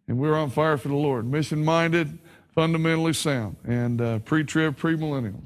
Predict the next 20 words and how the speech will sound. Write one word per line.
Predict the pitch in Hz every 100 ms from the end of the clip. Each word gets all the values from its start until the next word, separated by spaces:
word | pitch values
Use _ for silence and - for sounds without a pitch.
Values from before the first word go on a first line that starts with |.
| -
So | 120
that | 127 101
kinda | 139 131
give | 139
you | 139
an | 139
idea | 143 139
of | 135
where | 135 135
I | 139
stand. | - 135 113 - _ _ _ _ _ _ -
And, | 113 113 110
uh, | 107 107
if | 117
you're | 139
not | 151 -
pre-trib, | 160 151 160 143
premillennial, | 156 151 139 147 156 156
you're | 143
wrong. | 143 147 110 101